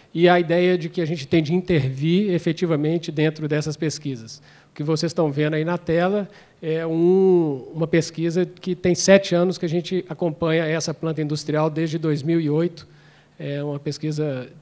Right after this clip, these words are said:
tanto de pesquisação quanto uma pesquisa etnográfica. É, somos,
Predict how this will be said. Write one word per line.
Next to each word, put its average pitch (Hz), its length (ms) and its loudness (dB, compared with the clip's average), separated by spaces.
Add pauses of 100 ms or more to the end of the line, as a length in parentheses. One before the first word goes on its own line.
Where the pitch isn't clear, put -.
tanto 175 200 -4
de 151 120 -6
pesquisação 170 760 -4
quanto 180 260 -2
uma 180 80 2
pesquisa 160 460 -4
etnográfica. 143 760 -6 (840)
É, 151 400 -2
somos, - 760 -2